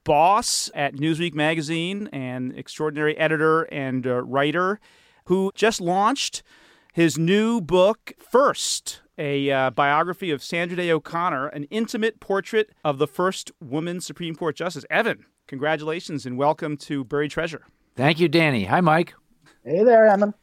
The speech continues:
Speaker 1: So the obvious question to start, and we're gonna get into the most controversial case of her career, Bush versus Gore.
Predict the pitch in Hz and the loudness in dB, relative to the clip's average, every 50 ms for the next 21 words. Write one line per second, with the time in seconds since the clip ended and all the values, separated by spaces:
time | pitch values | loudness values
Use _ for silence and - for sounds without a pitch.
0 | _ _ _ _ _ _ _ _ _ - - 226 214 226 226 240 277 302 285 247 | _ _ _ _ _ _ _ _ _ -2 0 2 4 4 4 4 4 2 0 -4
1 | - - - 202 170 160 - - 147 131 127 123 - _ - 131 - - - - | -2 0 2 2 2 2 0 -4 -4 -4 -4 -8 -10 _ -12 -12 -10 -10 -10 -6
2 | 151 135 123 113 117 120 - - 143 139 143 180 185 185 170 151 160 160 151 151 | -4 -4 -4 -4 -6 -8 -8 -8 -6 -2 -2 0 2 2 2 4 4 2 4 2
3 | 151 151 147 - 156 139 131 127 127 120 - _ _ _ _ _ _ _ 135 135 | 0 0 -4 -4 -4 -4 -4 -4 -6 -8 -12 _ _ _ _ _ _ _ -6 -6
4 | 139 135 131 - - _ _ _ - - - 156 147 131 139 143 123 135 131 123 | -4 -6 -6 -8 -12 _ _ _ -6 0 2 2 2 2 -2 -4 -4 -4 -6 -6
5 | - - 131 123 123 - _ _ _ - - 143 135 123 - 127 107 120 113 - | -6 -8 -8 -8 -8 -12 _ _ _ -8 -6 -6 -6 -6 -8 -10 -10 -12 -14 -14
6 | - - - 120 120 123 127 123 120 117 117 120 - - 135 123 - - 127 123 | -14 -14 -12 -10 -10 -10 -10 -10 -10 -10 -12 -12 -8 -8 -8 -8 -6 -10 -10 -10
7 | - - 120 110 104 139 139 135 131 131 123 120 123 | -10 -12 -16 -10 -2 0 2 2 2 0 -2 -4 -6